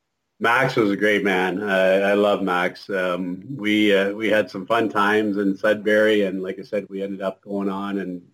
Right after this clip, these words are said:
you know, playing together in, in Quebec and in Halifax down the road. And,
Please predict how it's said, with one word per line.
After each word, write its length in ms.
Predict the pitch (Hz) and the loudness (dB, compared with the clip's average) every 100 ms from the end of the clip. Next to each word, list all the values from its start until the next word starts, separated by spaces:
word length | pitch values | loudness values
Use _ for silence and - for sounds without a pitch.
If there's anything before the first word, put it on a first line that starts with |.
| - | -20
you 80 | |
know, 120 | 92 92 | -12 -10
playing 280 | - 101 98 | 0 2 4
together 480 | 95 101 98 95 | 4 4 4 4
in, 160 | 90 87 92 | 0 -4 -10
in 180 | 92 - | -10 -4
Quebec 540 | 98 92 98 101 - | 0 2 4 2 -2
and 100 | 92 | -6
in 140 | 92 | -4
Halifax 640 | 87 95 98 98 95 95 - | 0 2 2 2 0 0 -2
down 240 | 95 95 | -2 -2
the 120 | 92 | -2
road. 360 | 87 95 98 95 | 0 4 4 2
And, 140 | 87 | -4